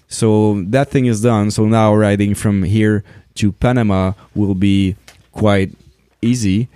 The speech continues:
and then, uh, to, uh, Ushuaia will be, um, not, not easy, but, I mean, there's, there's got some tricky places and all, but, um, logistically talking, I think it's not gonna be, uh,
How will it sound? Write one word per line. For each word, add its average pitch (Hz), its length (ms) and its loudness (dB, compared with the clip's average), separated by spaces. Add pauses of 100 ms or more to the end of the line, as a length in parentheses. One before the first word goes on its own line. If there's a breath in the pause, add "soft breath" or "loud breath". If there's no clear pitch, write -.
(140 soft breath)
and 101 160 -4
then, 98 220 0
uh, 92 400 0 (320)
to, 95 400 0
uh, 92 180 -2
Ushuaia 98 720 -2 (320 soft breath)
will 95 220 0
be, 90 260 0
um, 87 800 -4 (100)
not, 135 400 -2
not 139 260 -2
easy, 104 460 2
but, 110 220 -2
I 104 60 -4
mean, 113 180 0
there's, 123 380 0
there's 117 200 -2
got - 160 0
some 92 180 -2
tricky 95 360 -4
places 104 420 -4
and 117 100 -2
all, 143 200 -2
but, 113 240 -2 (380 soft breath)
um, 90 500 -2 (360 loud breath)
logistically 123 840 0
talking, 120 460 -2
I 98 80 -2
think 101 220 -2
it's - 180 -6
not 95 180 0
gonna 90 180 -2
be, 87 240 0
uh, 73 220 -4